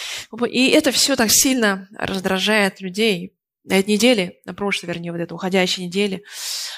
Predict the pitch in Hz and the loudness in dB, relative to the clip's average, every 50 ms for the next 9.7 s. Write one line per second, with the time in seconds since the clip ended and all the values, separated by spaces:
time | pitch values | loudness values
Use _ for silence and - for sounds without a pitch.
0 | - _ - 185 - 202 202 190 175 185 185 180 180 180 175 - 185 180 180 175 | -14 _ -10 -4 0 0 2 2 0 0 0 0 0 0 -2 -4 -6 -6 -4 -2
1 | 180 180 - - 220 226 226 220 214 185 175 _ - - - - 170 170 202 220 | -2 -2 -2 0 2 0 0 0 -4 -10 -12 _ -16 -12 -8 -4 -2 0 0 0
2 | 220 208 - - 190 185 175 175 175 180 175 170 180 190 196 202 196 - - 175 | 0 0 -2 -4 -4 -6 -6 -6 -4 -6 -6 -4 -4 -2 -2 -2 -2 -4 -6 -6
3 | 175 170 170 - _ _ _ _ _ _ _ _ _ _ _ _ _ _ _ _ | -6 -6 -8 -12 _ _ _ _ _ _ _ _ _ _ _ _ _ _ _ _
4 | _ _ _ _ _ _ _ _ _ _ - - - 175 185 190 185 190 190 180 | _ _ _ _ _ _ _ _ _ _ -16 -14 -8 -4 -4 2 2 2 4 4
5 | 220 247 226 190 180 185 180 - - 190 175 160 165 - 196 - _ _ _ _ | 2 2 2 2 2 2 2 2 2 0 -2 -4 -6 -10 -10 -14 _ _ _ _
6 | _ _ _ _ _ _ - _ - 185 180 175 170 165 170 165 208 233 220 175 | _ _ _ _ _ _ -20 _ -2 -2 2 2 4 4 4 4 4 2 2 2
7 | 165 170 160 - 170 - 180 - _ _ _ _ _ _ _ _ _ _ _ _ | 0 -2 -2 -4 -6 -8 -12 -12 _ _ _ _ _ _ _ _ _ _ _ _
8 | _ _ _ _ - - - 185 180 180 180 202 190 - - - 196 185 175 - | _ _ _ _ -16 -6 0 2 4 4 6 4 2 4 2 2 0 0 0 -2
9 | - - 185 175 175 180 175 180 175 170 196 226 247 247 | -2 0 -2 0 -2 -2 0 0 0 2 2 0 0 -2